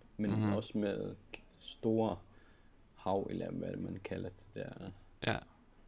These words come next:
Speaker 1: Vi har et stort område,
Speaker 2: Mhm.
Speaker 1: og vi er et vigtigt sted i forhold til Amerika, mellem Rusland, og vi
Speaker 2: Ja,
Speaker 1: har nogle
Speaker 2: helt klart.
Speaker 1: baser og det hele.
Speaker 2: Ja.
Speaker 1: Og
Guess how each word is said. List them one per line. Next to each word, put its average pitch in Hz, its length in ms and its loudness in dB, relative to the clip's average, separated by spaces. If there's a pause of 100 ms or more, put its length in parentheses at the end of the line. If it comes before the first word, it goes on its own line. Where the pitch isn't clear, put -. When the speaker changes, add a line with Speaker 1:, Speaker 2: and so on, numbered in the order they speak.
(760)
Speaker 1:
Vi 98 60 -8
har 95 200 -4
et 92 80 -6
stort 117 400 4
område, 101 480 6 (240)
Speaker 2:
Mhm. 113 120 2
Speaker 1:
og 98 240 8
vi 98 80 2
er 95 100 2
et 92 100 0
vigtigt 104 320 2
sted 107 420 8
i - 40 -12 (120)
forhold 95 300 4
til 98 320 -4
Amerika, 98 540 0
mellem 98 580 -2 (120)
Rusland, 104 500 0
og 98 140 -2
vi 95 60 2
Speaker 2:
Ja, 110 60 4
Speaker 1:
har 117 80 4
nogle 98 120 2
Speaker 2:
helt 117 140 0
klart. 98 160 4
Speaker 1:
baser 101 240 -2
og 98 240 -4 (100)
det 101 100 -4
hele. 101 360 0 (140)
Speaker 2:
Ja. 101 120 6 (500)
Speaker 1:
Og 87 280 6